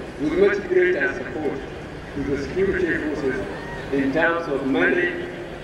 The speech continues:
equipment, and improved local intelligence. We are meeting these challenges with superior strategy, firepower, and resolve.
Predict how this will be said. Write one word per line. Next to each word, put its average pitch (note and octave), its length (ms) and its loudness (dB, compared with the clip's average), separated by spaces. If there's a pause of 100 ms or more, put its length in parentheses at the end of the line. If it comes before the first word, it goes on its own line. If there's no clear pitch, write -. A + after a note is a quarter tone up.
(420)
equipment, D3+ 640 2 (640)
and C3 260 0
improved E3 540 -2 (200)
local D3+ 500 2 (380)
intelligence. C3+ 760 0 (960)
We C#3 260 2
are F#3+ 280 4
meeting G3 400 -2
these F3+ 200 -4
challenges C#3 580 -2 (360)
with B2 180 -2
superior D3 720 2
strategy, A#2 600 -2 (680)
firepower, C#3 1080 2 (460)
and B2+ 320 2
resolve. C3 440 2